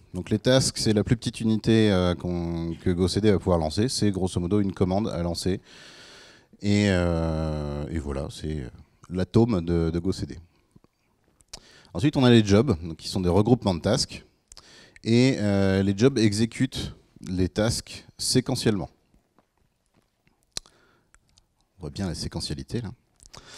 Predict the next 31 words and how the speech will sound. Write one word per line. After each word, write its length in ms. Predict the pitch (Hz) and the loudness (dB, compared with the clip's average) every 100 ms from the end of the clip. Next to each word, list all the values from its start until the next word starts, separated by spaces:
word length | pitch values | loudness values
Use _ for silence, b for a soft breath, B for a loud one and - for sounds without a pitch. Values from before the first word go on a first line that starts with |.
| B 110 113 B B - | B -16 -16 B B 2
Euh, 480 | 113 107 101 101 - | 6 6 6 4 4
et 320 | 131 143 - - | 4 4 2 4
un 160 | 123 | 4
job 360 | 117 127 147 113 | 6 6 6 4
peut 320 | - 131 135 | 6 8 8
éventuellement 400 | 104 104 113 123 | 4 0 0 0
publier 320 | 113 107 131 | 0 0 2
un 100 | 107 | 2
artefact 600 | 110 - 117 127 - - | 2 -2 -2 -2 -2 -6
de 80 | 101 | -2
sortie. 380 | 95 104 - 73 _ _ _ _ _ _ _ _ _ _ _ _ _ _ _ _ _ _ - - b b b _ - | 0 0 -2 -16 _ _ _ _ _ _ _ _ _ _ _ _ _ _ _ _ _ _ -20 -20 b b b _ -14
Ensuite, 260 | 87 151 147 | -6 -4 -2
on 60 | |
a 60 | 101 | 0
les 80 | 95 | 0
stages, 480 | - 131 90 80 - | 4 4 4 -2 -12
qui 100 | - | -12
sont 160 | - 87 | -6 -4
des 80 | 80 | 0
regroupements 500 | 87 101 110 120 120 | 0 2 2 4 2
de 100 | 104 | 4
jobs. 280 | 92 69 78 _ _ _ _ _ _ _ _ _ _ _ _ | 2 0 -16 _ _ _ _ _ _ _ _ _ _ _ _
Les 200 | - 82 82 | -10 -8 0
jobs 240 | 110 101 | 2 4
regroupés 400 | 87 92 98 95 | 2 2 2 2
dans 180 | 82 82 | 0 -4
un 80 | 85 | -2
stage 320 | 139 147 - | 0 0 -2
s'exécutent 680 | - 80 90 - 160 - - _ _ _ - | -8 -6 -6 -4 -6 -6 -20 _ _ _ -6
en 120 | 147 | -6
parallèle. 480 | 156 147 127 95 69 | 0 2 2 0 -2